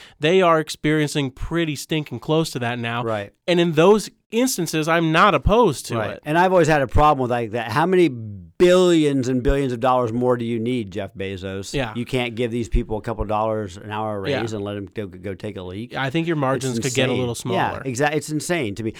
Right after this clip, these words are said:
Speaker 2: That's like we talked about a while back about all these people going overseas saying,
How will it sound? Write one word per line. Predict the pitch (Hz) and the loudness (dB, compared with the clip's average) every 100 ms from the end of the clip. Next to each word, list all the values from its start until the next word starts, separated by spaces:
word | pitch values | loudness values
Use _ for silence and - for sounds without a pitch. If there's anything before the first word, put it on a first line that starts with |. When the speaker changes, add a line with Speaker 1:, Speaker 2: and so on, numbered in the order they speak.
| - | 0
Speaker 2:
That's | 180 - | 0 4
like | 170 147 | 2 2
we | 156 | 2
talked | 165 156 | 2 2
about | 160 156 | 2 2
a | |
while | 147 151 | 4 2
back | 170 190 | 2 0
about | 123 127 | 0 0
all | 127 131 | 2 0
these | 131 | -2
people | - 170 135 | 2 2 2
going | 117 127 127 | -2 0 0
overseas | 127 127 - 185 117 - - - - | -2 -2 -2 -2 -2 -6 -18 -20 -8
saying, | 156 139 120 | -4 -2 -2